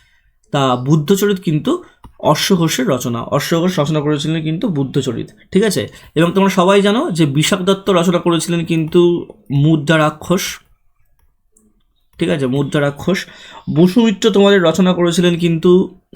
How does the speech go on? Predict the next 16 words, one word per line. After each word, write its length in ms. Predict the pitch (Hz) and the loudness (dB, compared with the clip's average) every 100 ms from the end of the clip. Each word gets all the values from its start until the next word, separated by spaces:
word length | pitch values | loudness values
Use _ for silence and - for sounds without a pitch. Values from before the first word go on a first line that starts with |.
| 147 | -6
তোমাদের 240 | 160 160 165 | -2 0 2
মহাভিভাষা, 680 | 143 156 160 165 160 175 - - _ _ _ _ _ 214 _ _ _ _ _ _ _ _ _ _ _ _ _ _ _ _ _ _ - | 4 4 4 2 2 0 -4 -10 _ _ _ _ _ _ _ _ _ _ _ _ _ _ _ _ _ _ _ _ _ _ _ _ -6
ঠিক 120 | 175 | -2
আছে? 280 | 175 131 - - - - - - | -2 -2 -8 -14 -20 -20 -18 0
Then 160 | 170 180 | 2 4
তোমাদের 380 | 190 185 196 | 4 4 4
নাগার্জুন 520 | 175 160 170 180 196 190 | 4 4 4 2 2 2
কিন্তু 280 | 196 185 | 2 4
রচনা 300 | 190 156 180 | 4 2 0
করেছিলেন, 560 | 175 170 165 170 175 180 - - _ _ | 0 0 0 0 0 -2 -10 -20 _ _
খুব 220 | - 202 | 0 0
ইম্পর্টেন্ট, 580 | 170 160 165 156 175 226 - _ _ _ _ _ _ _ _ _ _ - | 2 0 -2 -2 -2 -6 -12 _ _ _ _ _ _ _ _ _ _ -2
মাধ্যমিক 760 | 139 143 139 165 170 220 - - _ _ _ _ _ _ _ _ _ _ | 0 0 0 0 2 0 -4 -20 _ _ _ _ _ _ _ _ _ _
সূত্র, 560 | - 156 147 139 117 - - _ _ | -6 -4 -2 -4 -6 -8 -16 _ _
ঠিক 100 | 190 | 0
আছে? 300 | 190 143 - | 0 0 -8